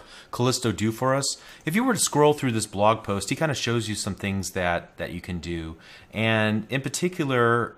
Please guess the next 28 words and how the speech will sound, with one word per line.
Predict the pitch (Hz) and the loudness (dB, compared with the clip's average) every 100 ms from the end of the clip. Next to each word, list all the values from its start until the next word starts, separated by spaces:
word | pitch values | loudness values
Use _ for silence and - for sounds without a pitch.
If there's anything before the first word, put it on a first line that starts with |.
| 107 | -8
we're | 113 120 | -4 -2
looking | 156 160 135 | -2 -2 0
at | 113 110 - | 2 2 0
the | 95 | -8
fly | - 117 113 107 | -6 0 2 4
out | 104 95 | 2 0
control, | 98 90 - 104 107 110 | -4 -8 -4 0 0 -2
this | 101 | -4
little, | 110 98 92 - - - - | -2 -2 -2 -8 -20 -20 -8
uh, | 87 87 | -4 -2
menu | 87 104 117 117 | 0 0 2 0
fly | 117 120 117 113 | -2 0 2 2
out | 107 110 113 95 | 2 2 0 -2
that | 95 92 - | 0 0 0
will, | 98 92 90 90 87 - | -4 -2 0 -2 -6 -12
uh, | 87 80 78 76 64 - 73 82 | -8 -6 -6 -8 -12 -18 -18 -8
that | 85 78 80 | -6 -6 -6
whenever | 87 92 92 | -8 -6 -6
we | 90 80 | -6 -8
click | - 117 117 113 | -8 -6 -6 -4
one | 104 101 | -4 -4
of | |
the | 90 | -4
buttons | 85 101 104 95 | 0 2 2 -4
on | 92 | -4
our | 87 - | -4 -2
app | 85 95 - | -2 -2 0
bar, | 98 101 95 | 2 2 0